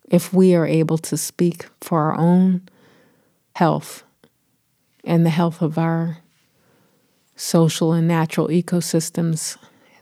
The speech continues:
then we can advocate for the species that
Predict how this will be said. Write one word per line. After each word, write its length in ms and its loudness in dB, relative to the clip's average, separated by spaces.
then 500 2
we 120 2
can 180 -2
advocate 760 -2
for 840 -2
the 120 0
species 640 0
that 260 0